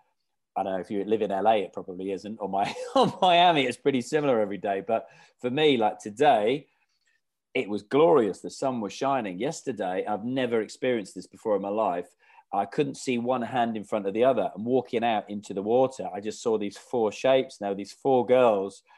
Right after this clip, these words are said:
out there doing the same as what I do. And I know them now because we see each other down the beach. But it looked, and I filmed it and I put it out as a reel on Instagram, and it looked like something out of, um, Macbeth or the Witches of Eastwick.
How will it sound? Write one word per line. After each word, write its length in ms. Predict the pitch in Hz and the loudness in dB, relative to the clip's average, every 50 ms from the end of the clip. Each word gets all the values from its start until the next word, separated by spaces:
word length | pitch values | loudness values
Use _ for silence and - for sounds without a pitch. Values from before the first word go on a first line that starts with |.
| _ _ _ _ _ - | _ _ _ _ _ 4
out 240 | 117 120 123 120 120 | 6 6 6 6 4
there 320 | 110 101 98 98 95 95 - | 2 2 2 2 0 -2 -2
doing 180 | 123 113 110 | 0 0 0
the 60 | 110 104 | 0 -2
same 240 | - 123 110 107 | -2 -2 -2 -2
as 80 | 101 95 | -2 -4
what 160 | 104 104 98 | -4 0 4
I 160 | 113 123 123 | 4 4 4
do. 140 | 117 117 98 | 4 2 0
And 80 | 98 113 | 0 0
I 80 | 120 | 0
know 300 | 127 135 143 156 156 147 | 2 4 4 4 4 4
them 180 | 123 117 101 104 | 2 0 0 -2
now 220 | 104 95 95 98 95 | -2 0 0 -2 -2
because 260 | - 104 - 117 - | -4 -6 -8 -8 -8
we 120 | - 110 101 | -10 -12 -10
see 180 | - - 117 | -6 -4 -4
each 160 | 110 101 92 - | -4 -4 -4 -6
other 140 | 101 98 | -6 -6
down 220 | 92 104 98 95 95 | -4 -4 -4 -4 -2
the 60 | 101 | 0
beach. 260 | 110 127 120 104 95 - _ _ _ _ _ _ _ - | 2 2 2 2 0 -6 _ _ _ _ _ _ _ -2
But 120 | 139 131 | 0 0
it 120 | 127 - | 0 2
looked, 340 | 139 139 147 165 151 - - | 2 4 6 6 4 4 2
and 100 | 120 117 | 0 0
I 60 | 120 - - | 0 0 2
filmed 300 | - 139 127 151 139 117 | 4 4 6 4 4 2
it 160 | 113 107 107 - - | 0 0 -2 -2 0
and 80 | 113 | 0
I 40 | 113 | 0
put 220 | 107 - - 143 123 | 0 -2 -4 -2 0
it 80 | 113 | 2
out 140 | 117 117 110 | 2 2 2
as 80 | 107 107 | 2 -2
a 60 | 104 | -2
reel 240 | 104 120 117 110 101 | -2 0 0 0 0
on 80 | 101 104 | -2 -4
Instagram, 480 | 127 117 - _ - 95 95 92 92 | -6 -8 -10 _ -12 -8 -8 -8 -8
and 100 | 95 101 | -10 -10
it 60 | 101 - | -8 -4
looked 260 | 135 143 151 135 - | 0 0 0 0 0
like 200 | 123 113 107 - | -2 -2 -2 -2
something 320 | - - 120 - 107 107 | -4 -4 -4 -4 -4 -2
out 160 | 107 104 98 104 | -2 -2 -2 -2
of, 100 | 101 95 - | -6 -6 -4
um, 240 | 107 101 98 101 95 _ _ _ _ - | -4 -4 -4 -4 -8 _ _ _ _ -8
Macbeth 640 | 113 117 - - - - 151 143 120 104 - - - | -6 -6 -6 -4 -2 0 2 2 2 2 -2 -6 -12
or 120 | - 107 101 | -10 -6 -4
the 60 | 107 | -4
Witches 400 | 104 110 117 - - - 107 104 | -4 -4 -6 -8 -10 -12 -8 -6
of 80 | 107 120 | -4 -2
Eastwick. 480 | 123 131 131 - 110 95 95 90 - | -2 -4 -4 -8 -8 -6 -6 -8 -6